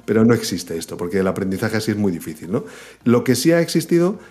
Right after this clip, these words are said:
es mucha gente que ha entrado en un plan mensual cuando han estado abiertos, ha estado dos, tres, cuatro, cinco meses y luego, pues, ha recibido una llamadita o un mensaje de, "Mira, te está gustando esto, venga,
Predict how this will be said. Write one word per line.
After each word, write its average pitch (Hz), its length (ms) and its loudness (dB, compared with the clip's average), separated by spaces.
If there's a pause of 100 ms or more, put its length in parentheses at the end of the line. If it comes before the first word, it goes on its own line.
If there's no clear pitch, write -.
(100)
es 120 160 0
mucha 110 260 0
gente 127 240 0
que 110 60 -2
ha 107 40 0
entrado 110 320 2
en 104 60 0
un 104 100 0
plan 110 160 0
mensual 113 360 0
cuando 95 240 -2
han 98 80 -2
estado 101 220 -4
abiertos, 123 480 -2 (280)
ha 113 140 -2
estado 113 380 2
dos, 123 320 4
tres, 123 280 2
cuatro, 117 260 -2
cinco 117 220 -2
meses 127 380 -2 (300)
y 117 100 0
luego, 113 260 4
pues, 110 160 -2
ha 110 40 0
recibido 101 340 0
una 92 140 0
llamadita 87 580 -2
o 87 100 0
un 87 80 -2
mensaje 87 480 -4
de, 85 140 -4
"Mira, 95 240 0 (300)
te 104 80 -4
está - 160 -6
gustando 95 380 0
esto, 95 440 -4
venga, 90 280 -8